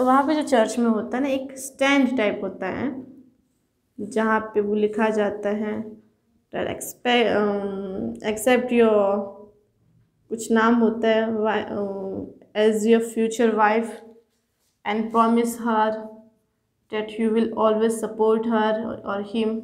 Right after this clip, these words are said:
and care for him, respect and all।" इससे बोला जाता है कि क्या आपको, जैसे हम, अ,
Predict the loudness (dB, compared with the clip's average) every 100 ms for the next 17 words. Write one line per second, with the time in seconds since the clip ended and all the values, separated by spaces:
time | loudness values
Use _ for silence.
0 | -12 -20 _ _ _ _ _ _ _ _
1 | _ _ _ _ _ _ _ _ -10 -8
2 | -8 -8 2 6 6 4 -2 -2 2 2
3 | 2 -2 -2 -4 -2 -2 -4 -10 -6 -4
4 | -4 -10 -16 -20 _ _ -10 -8 -4 -4
5 | -2 0 0 2 0 -2 -4 -4 -8 -4
6 | 0 0 -2 -6 0 2 2 0 -2 -6
7 | -8 -12 -18 -20 _ -8 -6